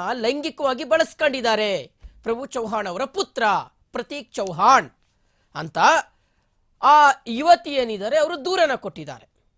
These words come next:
ನಿಶ್ಚಿತಾರ್ಥ ಆಗಿ ಎರಡು ವರ್ಷ ಆಗಿದೆ. ನಿಶ್ಚಿತಾರ್ಥ ಆಗಿ ಬರೋಬ್ಬರಿ ಎರಡು ವರ್ಷ ಆಗಿದೆ. ಆದ್ರೆ ಇಲ್ಲಿಯವರೆಗೂ ಸಹ ತನ್ನನ್ನ ಮದುವೆ ಮಾಡ್ಕೊಂಡಿಲ್ಲ, ತನ್ನನ್ನ ಲೈಂಗಿಕವಾಗಿ ಬಳಸ್ಕೊಂಡಿದ್ದಾರೆ, ತನ್ನನ್ನ ಮದುವೆ ಮಾಡ್ಕೊಂಡಿಲ್ಲ.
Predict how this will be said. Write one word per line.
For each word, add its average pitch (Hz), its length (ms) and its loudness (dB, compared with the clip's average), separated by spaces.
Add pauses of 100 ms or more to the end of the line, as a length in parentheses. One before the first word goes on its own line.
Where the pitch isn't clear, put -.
(580)
ನಿಶ್ಚಿತಾರ್ಥ 359 680 0
ಆಗಿ 302 220 0
ಎರಡು 302 340 -2
ವರ್ಷ 339 340 2
ಆಗಿದೆ. 185 460 -2 (480)
ನಿಶ್ಚಿತಾರ್ಥ 302 600 -4
ಆಗಿ 269 220 -6
ಬರೋಬ್ಬರಿ 247 480 -2
ಎರಡು 262 280 -2
ವರ್ಷ 320 300 4
ಆಗಿದೆ. 160 520 -4 (460)
ಆದ್ರೆ 311 220 2
ಇಲ್ಲಿಯವರೆಗೂ 339 640 4
ಸಹ 311 160 -4
ತನ್ನನ್ನ 262 340 -8
ಮದುವೆ 247 260 -6
ಮಾಡ್ಕೊಂಡಿಲ್ಲ, 185 880 -4 (580)
ತನ್ನನ್ನ 254 300 -4
ಲೈಂಗಿಕವಾಗಿ 269 640 -4
ಬಳಸ್ಕೊಂಡಿದ್ದಾರೆ, 190 800 -6
ತನ್ನನ್ನ 226 340 -8
ಮದುವೆ 208 260 -8
ಮಾಡ್ಕೊಂಡಿಲ್ಲ. 160 580 -10